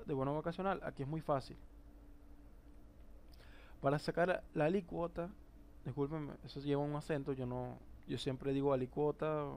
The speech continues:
pero está mal hablar de esa manera,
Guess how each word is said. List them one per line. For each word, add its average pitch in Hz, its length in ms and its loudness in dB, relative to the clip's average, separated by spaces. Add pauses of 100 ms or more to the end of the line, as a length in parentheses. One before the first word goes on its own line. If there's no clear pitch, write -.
(100)
pero 127 180 -12 (360)
está 127 300 0
mal 147 480 6 (640)
hablar 131 260 4
de 131 60 6
esa 143 120 -2
manera, 151 440 4